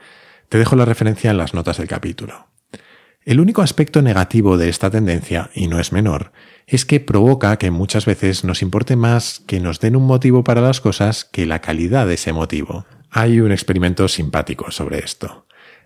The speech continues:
En mil novecientos setenta y siete, Ellen Langer y su equipo de Harvard decidieron comprobar cómo de poderoso es este efecto, y lo hicieron simplemente saltándose una cola, en concreto la de la fotocopiadora de la biblioteca.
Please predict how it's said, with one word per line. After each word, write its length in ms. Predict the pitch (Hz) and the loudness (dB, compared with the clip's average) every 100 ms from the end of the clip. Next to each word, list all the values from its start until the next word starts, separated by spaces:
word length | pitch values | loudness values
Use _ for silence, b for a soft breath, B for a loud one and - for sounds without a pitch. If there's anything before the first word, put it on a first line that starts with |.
| - | -2
En 280 | 104 104 110 | 2 4 4
mil 140 | 139 | 4
novecientos 480 | 151 107 117 110 - | 4 2 2 0 0
setenta 340 | 90 87 80 | -2 -2 -2
y 60 | 82 | -2
siete, 720 | - 101 - 82 85 - _ - | 0 0 0 -2 -4 -8 _ -2
Ellen 360 | 104 92 82 | 0 2 2
Langer 480 | 95 98 87 82 87 90 | 2 0 0 -2 -2 -4
y 140 | 78 | -6
su 120 | - | -6
equipo 300 | 80 95 85 | -4 -2 -2
de 80 | 82 | -2
Harvard 440 | - 95 82 82 80 | 0 0 0 -4 -6
decidieron 640 | 139 95 - 107 123 135 | -8 -8 -4 0 2 0
comprobar 640 | 127 107 104 104 107 - _ | 0 0 2 2 0 -4 _
cómo 320 | - 139 135 98 | 0 2 4 2
de 80 | |
poderoso 500 | 92 90 87 92 - | 2 0 2 0 0
es 260 | 90 87 - | 0 0 -2
este 340 | - 80 - 69 | -4 -4 -2 -8
efecto, 540 | - 69 - 131 143 - B B B B B | -6 -10 -2 -2 -2 -12 B B B B B
y 120 | - | 0
lo 80 | 120 | 4
hicieron 340 | 127 175 175 147 | 4 4 4 2
simplemente 640 | - 156 123 123 110 127 | 2 2 4 2 4 2
saltándose 800 | - 90 95 95 98 - 101 - | 0 -2 -2 0 0 0 -2 -2
una 260 | 104 85 78 | -2 -2 -2
cola, 440 | 73 85 165 - _ | -4 -2 -4 -6 _
en 140 | - 104 | -4 0
concreto 400 | 127 117 90 117 | 2 2 2 0
la 180 | 95 | 0
de 140 | 85 80 | 0 0
la 140 | 80 | -2
fotocopiadora 800 | - 85 87 87 85 80 85 82 | -4 -4 -2 -2 0 0 2 0
de 80 | 80 | 0
la 80 | 80 | 0
biblioteca. 680 | 85 92 117 143 80 78 | 0 0 2 0 -2 -6